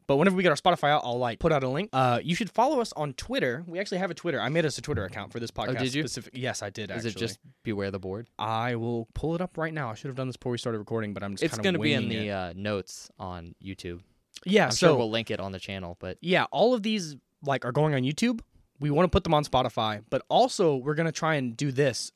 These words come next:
Speaker 1: <clears throat> once I clean up the audio, 'cause you can hear the movies in the background. All of the movies that we watch, we're gonna upload a secondary video that is just gonna be us, basically our commentary.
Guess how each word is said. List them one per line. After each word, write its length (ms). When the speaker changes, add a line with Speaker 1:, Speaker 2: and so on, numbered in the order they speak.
Speaker 1:
<clears throat> 360
once 220
I 80
clean 220
up 100
the 100
audio, 460
'cause 160
you 80
can 140
hear 160
the 80
movies 220
in 40
the 80
background. 540
All 180
of 140
the 60
movies 280
that 140
we 80
watch, 320
we're 140
gonna 180
upload 440
a 120
secondary 800
video 400
that 160
is 80
just 160
gonna 120
be 220
us, 440
basically 380
our 140
commentary. 760